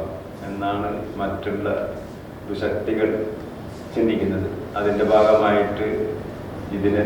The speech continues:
താഴ്ത്തി കെട്ടാൻ വേണ്ടിയിട്ട് ശ്രമിച്ചുകൊണ്ടിരിക്കുന്ന ആൾക്കാർ ആണ് കൂടുതലുള്ളത്. ഈ തലശ്ശേരി, കണ്ണൂർ, വടകര ബ്രാഞ്ചിൽ ഇങ്ങനെ നിക്ഷേപക്കാർ ഒന്നിച്ച് വന്നിട്ട്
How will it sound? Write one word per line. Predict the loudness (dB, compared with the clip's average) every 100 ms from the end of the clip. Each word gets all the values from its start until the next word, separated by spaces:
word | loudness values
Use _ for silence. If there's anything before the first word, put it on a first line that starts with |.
| 6
താഴ്ത്തി | 8 8 6 4
കെട്ടാൻ | 6 6 6
വേണ്ടിയിട്ട് | 6 6 4 2 0 -2 -4 -6 -8 -8 -8 2
ശ്രമിച്ചുകൊണ്ടിരിക്കുന്ന | 4 4 6 6 8 6 6 6
ആൾക്കാർ | 4 6 6 8 6 2 -2 -6 -8 -8 -8 -6 -6 -6 -6 -6 -6 -6 0 6
ആണ് | 6 8
കൂടുതലുള്ളത്. | 10 12 12 12 10 6 4 2 0 -4 -8 -6 -4 0
ഈ | 2 4 2 2 6
തലശ്ശേരി, | 8 8 8 8 8 8 6 2 -4 -6 0 8
കണ്ണൂർ, | 10 10 8 8 6 4 0 -2 2
വടകര | 6 8 10 10 10
ബ്രാഞ്ചിൽ | 10 8 6 4 2 0 -2 -6 -6 -6 -2
ഇങ്ങനെ | 2 4
നിക്ഷേപക്കാർ | 4 6 8 10 12 12 12 10 6 2 -2 -4 -2 0
ഒന്നിച്ച് | 4 6 8 10 12
വന്നിട്ട് | 12 10 6